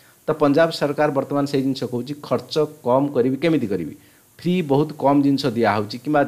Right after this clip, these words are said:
ଯାହା ବି ଆମ୍ ଆଦମୀ ପାର୍ଟି ଅଛି ପଞ୍ଜାବରେ, କି ଫ୍ରି ଇଲେକ୍ଟ୍ରିସିଟି, ଫ୍ରି ୱାଟର, ଯୋଉ କଥା କୁହାଯାଇଥିଲା, ସେଇ ଜିନିଷ ଫ୍ରି ତ କାଟି ଦିଆହେଲା। ବାକି ଲୋକଙ୍କୁ ତ ସାଲାରୀ ଦିଆହବ,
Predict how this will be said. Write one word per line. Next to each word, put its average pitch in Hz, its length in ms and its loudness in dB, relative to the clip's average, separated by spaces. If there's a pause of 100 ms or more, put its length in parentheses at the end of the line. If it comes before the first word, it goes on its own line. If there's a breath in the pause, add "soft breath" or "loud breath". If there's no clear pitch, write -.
ଯାହା 123 160 0
ବି 147 180 0 (220)
ଆମ୍ 127 200 2
ଆଦମୀ 123 220 0
ପାର୍ଟି 113 260 -2
ଅଛି 107 160 -6
ପଞ୍ଜାବରେ, 95 460 -6 (360 loud breath)
କି 147 100 0
ଫ୍ରି 143 300 0
ଇଲେକ୍ଟ୍ରିସିଟି, 123 640 0
ଫ୍ରି 127 220 -4
ୱାଟର, 120 340 2
ଯୋଉ 117 160 -2
କଥା 120 220 -4
କୁହାଯାଇଥିଲା, 117 380 -2
ସେଇ 131 140 -4
ଜିନିଷ 120 240 -4
ଫ୍ରି 131 140 -4
ତ 110 100 -2
କାଟି 107 260 -2
ଦିଆହେଲା। 85 260 -8 (420 soft breath)
ବାକି 110 320 -2
ଲୋକଙ୍କୁ 143 360 0
ତ 131 80 -6
ସାଲାରୀ 123 500 0
ଦିଆହବ, 117 400 -2